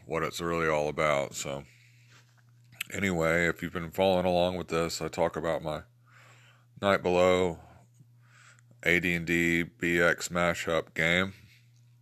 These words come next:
And, uh, I was thinking about it. I, I hope I've not given the impression that my game style is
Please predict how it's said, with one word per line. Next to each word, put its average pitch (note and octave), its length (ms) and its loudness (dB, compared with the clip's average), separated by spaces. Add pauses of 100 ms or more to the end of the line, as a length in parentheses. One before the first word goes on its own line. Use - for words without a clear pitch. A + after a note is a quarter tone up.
(680)
And, F#2+ 280 -2
uh, E2+ 340 4 (100)
I - 20 -10
was F2 140 -4
thinking G#2 240 -2
about E2+ 220 2
it. E2 140 0
I, - 100 -4 (1080)
I F2 60 -4
hope C3 260 4
I've G2+ 140 4
not G2+ 300 4 (520)
given G#2 220 2
the F#2+ 80 0
impression F#2 520 2
that D#2+ 120 -6
my D#2+ 160 -2
game F#2+ 320 2
style E2 460 2
is - 240 -6